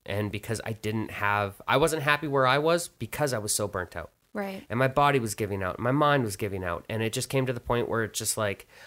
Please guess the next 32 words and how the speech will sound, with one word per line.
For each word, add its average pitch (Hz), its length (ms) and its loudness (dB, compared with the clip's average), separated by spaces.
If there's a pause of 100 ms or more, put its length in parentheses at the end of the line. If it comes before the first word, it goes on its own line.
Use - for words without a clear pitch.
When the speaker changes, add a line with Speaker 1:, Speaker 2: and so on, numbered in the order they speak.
(140)
Speaker 1:
I 131 160 2
had 139 180 2
a 123 60 2
really 120 400 2
hard 127 280 2
time 123 520 0
being 104 240 -2
very 110 260 0
positive 107 500 -2
and 98 100 -6
happy 127 400 -10
for 101 160 -10
you 101 160 -6
because 147 440 -6 (800)
I 127 120 2
wasn't 175 280 2
happy 165 300 0
with 151 240 -2
what 147 160 2
was 143 100 -6
going 151 260 2
on 147 120 4
in 143 80 2
my 151 160 2
life, 98 320 0
and 139 180 4
especially 160 520 0
because 117 320 -4
I 113 60 0
was 113 140 -4
burnt 98 320 -6
out. 156 280 -6